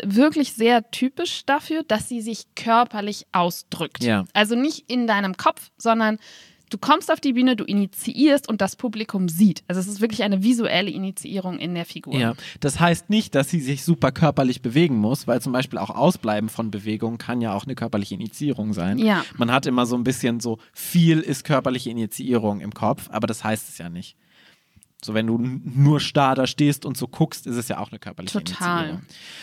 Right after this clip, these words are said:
Speaker 2: Ähm, es gibt auch super viele Games, die genau darauf aufbauen, die so viel Spaß machen. Also was wir jetzt in letzter Zeit häufig spielen, ist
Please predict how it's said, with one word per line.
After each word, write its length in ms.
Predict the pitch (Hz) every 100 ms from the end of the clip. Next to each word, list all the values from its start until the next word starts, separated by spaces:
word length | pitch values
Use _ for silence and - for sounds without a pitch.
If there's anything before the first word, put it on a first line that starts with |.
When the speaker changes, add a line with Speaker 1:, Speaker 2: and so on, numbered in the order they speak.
| - - -
Speaker 2:
Ähm, 220 | 123 117 - -
es 80 |
gibt 160 | - 202
auch 120 | 156
super 340 | 147 220 240 165
viele 240 | 190 160
Games, 380 | 139 160 170 -
die 100 | 139
genau 320 | 131 147 175
darauf 300 | 180 143 135
aufbauen, 680 | 135 143 - - 104 113 117
die 80 |
so 260 | 127 127 175
viel 220 | 175 156
Spaß 340 | - 151 156 -
machen. 340 | 107 - 135
Also 180 | 120 123
was 180 | 123 143
wir 120 | 156
jetzt 160 | 160 160
in 120 | 127
letzter 280 | 143 - 135
Zeit 300 | - 131 -
häufig 360 | 143 - 139
spielen, 400 | - 147 135 135
ist 400 | - 127 123 -